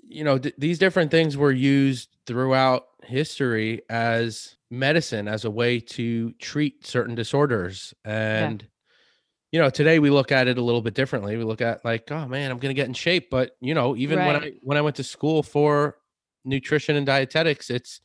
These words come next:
Speaker 1: you know, you take a full year of medical nutrition therapy
Speaker 2: Mm-hmm.
Speaker 1: and it's essentially all, you know, biochemistry and, and physiology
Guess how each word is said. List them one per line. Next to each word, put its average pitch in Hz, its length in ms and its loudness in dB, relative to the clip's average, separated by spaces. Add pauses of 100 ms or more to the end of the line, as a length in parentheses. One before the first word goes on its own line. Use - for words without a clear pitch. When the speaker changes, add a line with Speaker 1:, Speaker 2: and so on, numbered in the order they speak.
(180)
Speaker 1:
you 113 80 -12
know, 123 60 -4
you 135 120 -4
take 135 320 -4 (460)
a 127 100 -4
full 143 300 2
year 131 300 4
of 120 120 2
medical 117 340 0
nutrition 120 380 -4
therapy 147 560 2 (760)
Speaker 2:
Mm-hmm. 170 280 -4
Speaker 1:
and 120 580 0 (140)
it's 120 240 -4
essentially 143 440 -2
all, 123 420 0
you 127 160 -8
know, 123 140 0
biochemistry 123 880 0
and, 113 160 -4
and 117 160 -8
physiology 127 880 0